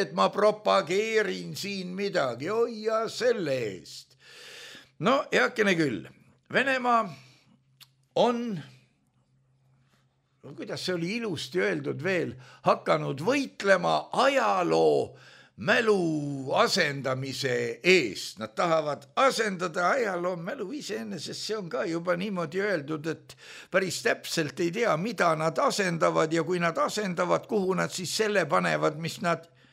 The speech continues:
ära asendavad. Kas see jääb kuhugi reservi, et mine sa tea, äkki kümne aasta pärast on hoopis seda vaja jälle, see uus jupp ei pea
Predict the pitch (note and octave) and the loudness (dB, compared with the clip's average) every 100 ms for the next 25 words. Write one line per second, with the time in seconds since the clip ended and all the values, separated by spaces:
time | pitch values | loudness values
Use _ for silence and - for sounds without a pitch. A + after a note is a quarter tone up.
0 | _ _ _ _ _ - G#3 F3 B2+ D3 | _ _ _ _ _ 4 6 8 6 6
1 | D3 C3+ A2 G#2+ A2 G#2+ - D3 - F#3+ | 4 0 -2 -2 -2 -2 -2 -4 -2 0
2 | F#3 E3+ A3+ G#3 E3+ D#3+ D#3 D#3 - A#3+ | 2 2 4 4 4 2 4 2 2 4
3 | C4+ G#3+ F#3+ E3+ E3+ D#3+ E3 F#3 F3 C#3+ | 6 4 0 0 0 0 -2 -2 -2 -2
4 | F3 F3+ B3 E3 C3 - - - D3 D#3 | -4 0 2 2 0 -6 -20 -4 2 2
5 | - F3 F3 F3+ F3 G3+ F#3 F#3 F#3+ E3+ | 2 -4 -2 -2 2 0 2 2 4 2
6 | - F3 F3+ F3 - G3 G#3+ G#3+ F#3 - | 0 0 2 0 0 0 0 0 -4 0
7 | C4+ A3 G#3 B3 C#4 F#3 G#3 C4+ G#3 E3 | 2 6 4 6 4 4 4 4 2 0
8 | F#3 G#3+ A3 F#3 G3 A3+ A3 - F#3 F3 | 2 2 2 -2 2 2 2 -2 0 2
9 | A3 | 4